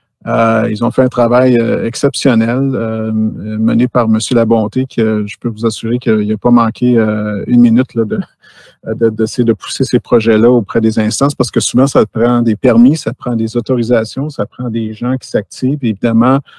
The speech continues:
euh, avec la pénurie d'em-, de, d'employés qui existe, les retards qui ont été causés par toutes sortes de raisons, euh, que ce soit la covid ou d'autres, euh, c'est quand même un fait d'a-, euh, assez impressionnant, là, qu'on a réussi et qu'on est presque à point pour ouvrir,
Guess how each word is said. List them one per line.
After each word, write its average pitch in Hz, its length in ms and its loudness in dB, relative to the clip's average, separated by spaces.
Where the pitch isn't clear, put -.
euh, 113 260 2
avec 117 280 2
la 120 100 2
pénurie 143 400 4
d'em-, 123 340 0
de, 113 300 -6
d'employés 117 480 -4
qui - 140 -6
existe, 107 540 -6
les 113 120 0
retards 135 480 0
qui 131 100 -2
ont 123 60 2
été 117 160 -2
causés 120 400 -2
par 113 160 -6
toutes - 160 -4
sortes 127 180 -2
de 120 100 4
raisons, 113 600 0
euh, 110 80 -2
que - 80 -20
ce 117 80 -2
soit 117 160 0
la 113 100 2
covid 117 440 0
ou 110 160 -4
d'autres, 127 400 -4
euh, 110 280 0
c'est 113 160 -2
quand 120 180 2
même 127 180 6
un 113 80 2
fait 113 200 -2
d'a-, 117 240 -4
euh, 107 420 -6
assez - 180 -2
impressionnant, 117 640 0
là, 117 140 0
qu'on 110 160 -6
a 107 80 -2
réussi 107 520 -4
et 110 40 0
qu'on 110 220 0
est 110 80 0
presque - 320 -4
à 104 240 2
point 120 240 -2
pour 113 160 0
ouvrir, 110 260 2